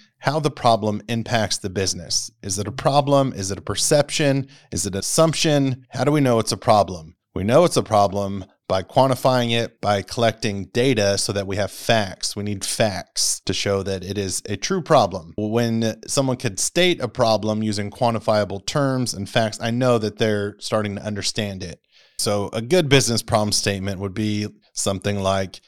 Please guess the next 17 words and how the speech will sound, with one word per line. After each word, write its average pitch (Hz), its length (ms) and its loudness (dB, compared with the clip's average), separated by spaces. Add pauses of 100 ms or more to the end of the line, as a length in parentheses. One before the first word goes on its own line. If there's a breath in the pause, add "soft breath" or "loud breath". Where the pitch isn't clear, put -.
(220 soft breath)
"In 110 160 -2
November, 131 560 4
there 117 160 4
were 107 220 4
fifty-two 170 640 0
more 131 240 4
rejects 123 560 4
than 110 140 0
our 104 100 0
normal 117 380 2
thirty-five 117 560 4
rejects 95 600 -4 (160)
per 107 380 -2
a - 60 -8
thousand 104 340 0
parts 98 320 -2
produced." - 680 -6